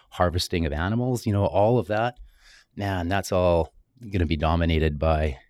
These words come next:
Indigenous nations, and rightly so. So it's like a shift from, like, Jimmy Pattison owning everything to Indigenous <laughs> nations owning everything. Um, and I think that's a good shift. That's a healthy shift for Canada, and not one that we should be afraid of. Like, it's one that we should embrace.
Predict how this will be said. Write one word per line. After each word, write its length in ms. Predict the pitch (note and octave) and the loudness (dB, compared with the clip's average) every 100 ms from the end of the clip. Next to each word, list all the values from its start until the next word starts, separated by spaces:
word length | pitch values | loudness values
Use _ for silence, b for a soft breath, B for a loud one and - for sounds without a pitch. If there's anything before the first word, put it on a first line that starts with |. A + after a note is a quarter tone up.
| _ - | _ -8
Indigenous 540 | F2 D#2+ D#2 D#2+ D#2+ | -4 -2 -4 -4 -6
nations, 440 | D#2 D#2 - C#2+ - | -4 -4 -6 -8 -2
and 100 | F2+ | 2
rightly 240 | F2+ F2+ | 2 2
so. 260 | F2+ F#2 D2+ | -4 -2 -2
So 120 | - | -2
it's 100 | F#2 | 0
like 120 | F#2 | 0
a 40 | F2+ | 0
shift 340 | - G2 - | 2 0 0
from, 300 | F#2+ D#2+ C#2 _ _ | -2 0 -2 _ _
like, 240 | - D#2 - | -4 -4 -2
Jimmy 240 | - F2 | 0 0
Pattison 440 | - F2+ E2 - E2+ | 2 0 0 0 -2
owning 240 | D#2+ D#2 | 0 -2
everything 420 | D2 D#2+ D#2 D#2 | -2 -4 -4 -6
to 120 | - E2 | -4 -2
Indigenous 460 | D#2 D2+ E2 D#2 | -2 -2 -2 0
<laughs> 0 | |
nations 340 | F#2+ E2+ - F#2 | 0 2 0 0
owning 220 | E2 E2 | 0 -2
everything. 380 | D#2+ D#2 D#2+ D#2 B B B B B - | -2 -4 -6 -10 B B B B B 0
Um, 160 | G#2 - | 2 6
and 100 | C3 | 6
I 40 | |
think 120 | D3 | 6
that's 160 | C3+ C3 | 4 2
a 60 | |
good 140 | B2+ D3 | 0 2
shift. 300 | E2+ D2+ - | -2 -6 -4
That's 160 | G2+ | -2
a 80 | G2 | 0
healthy 240 | F#2+ A2+ G2+ | -2 -2 -2
shift 240 | - - | -6 -8
for 80 | E2 | -8
Canada, 360 | D#2+ D#2 C#2 | -6 -8 -4
and 100 | D#2+ | 0
not 180 | E2+ F2 | 2 2
one 160 | F2+ F2 | 2 -2
that 100 | D#2 | -2
we 80 | F2+ | -4
should 180 | E2 | -4
be 240 | E2 D#2 D2 - | -2 -4 -4 -8
afraid 280 | - F#2 F2 | 0 2 4
of. 200 | D2 C#2+ | 2 0
Like, 160 | D#2+ | -4
it's 120 | D#2+ | -4
one 120 | G2 E2+ | 2 2
that 100 | E2 | 2
we 80 | |
should 160 | D#2+ E2 | -2 -6
embrace. 500 | D#2+ D#2+ F2+ D#2 - | -6 -4 -6 -6 -16